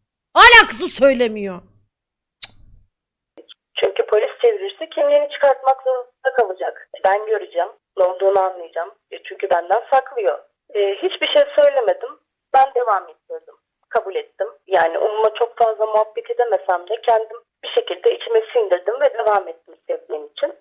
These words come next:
Speaker 2: Bir günde kafeye gittik beraber. E, ikimiz de aynı gömleğe giymiştik. Normalde o kat kat giyinir hani bir şeyler belli olmasın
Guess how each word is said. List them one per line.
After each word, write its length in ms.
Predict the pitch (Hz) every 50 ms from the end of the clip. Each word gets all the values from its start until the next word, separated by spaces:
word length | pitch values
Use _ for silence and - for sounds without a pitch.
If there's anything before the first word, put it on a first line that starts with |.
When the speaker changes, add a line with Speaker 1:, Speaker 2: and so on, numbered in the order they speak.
| - -
Speaker 2:
Bir 100 | 523 -
günde 580 | 247 - - - - 523 539 554 - 554 - _ -
kafeye 360 | - 480 - - 494 480 494
gittik 420 | - - - _ _ - - - -
beraber. 720 | 170 165 165 160 160 - - - - - - - - - _
E, 100 | - 202 190
ikimiz 340 | - - - 247 240 226 220 -
de 60 | 226
aynı 200 | 214 254 - -
gömleğe 380 | - 208 202 202 202 - 190 190
giymiştik. 600 | 190 214 - - - - - - _ - _ - - _ - 220
Normalde 420 | 208 208 220 214 214 214 214 226
o 80 | 220 -
kat 180 | - 262 262 262 -
kat 260 | 247 208 - - _
giyinir 280 | 185 190 208 208 202 196
hani 280 | - 190 175 165 -
bir 60 | - -
şeyler 440 | - 196 190 180 175 175 175 175 180
belli 240 | 180 180 180 185 180
olmasın 540 | 180 180 180 165 160 - _ _ _ -